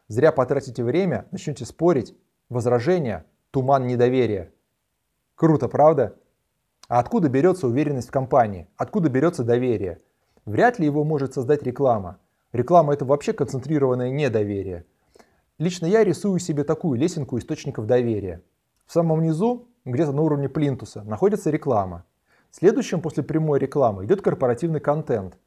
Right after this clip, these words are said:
Корпоративные социальные сети, статьи в блоге компании. Они, конечно, более убедительны, чем рекламный модуль, согласен. Но всё равно это публикации продавца.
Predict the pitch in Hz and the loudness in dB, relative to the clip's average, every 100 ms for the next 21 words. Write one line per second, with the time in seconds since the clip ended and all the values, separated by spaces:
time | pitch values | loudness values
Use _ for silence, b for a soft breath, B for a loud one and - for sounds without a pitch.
0 | _ _ _ _ - 127 131 131 175 240 | _ _ _ _ -8 -2 2 2 2 0
1 | 220 208 - 190 185 185 175 143 143 139 | 0 0 2 2 2 0 -2 -4 -4 -6
2 | 120 131 131 190 147 180 170 175 165 135 | -4 -4 -4 -4 0 0 0 0 -2 0
3 | 123 120 110 101 _ _ _ _ - 135 | 0 0 -4 -10 _ _ _ _ 0 2
4 | 220 160 180 185 156 135 180 143 117 107 | 4 2 0 0 -4 2 2 4 2 -2
5 | 120 151 180 139 117 123 120 165 151 139 | -4 -6 -4 -4 -4 -2 0 2 2 2
6 | 143 135 104 95 139 147 135 104 - 87 | 2 0 0 -4 -2 2 2 0 -4 -16
7 | _ _ _ _ _ - 131 151 180 180 | _ _ _ _ _ -10 -4 0 4 4
8 | 180 139 - - 202 220 - 120 117 117 | 4 0 -4 -4 -2 -2 -2 -2 -2 2
9 | 165 165 147 - 131 151 - 110 95 | 0 0 -6 -4 -2 -2 -4 -8 -8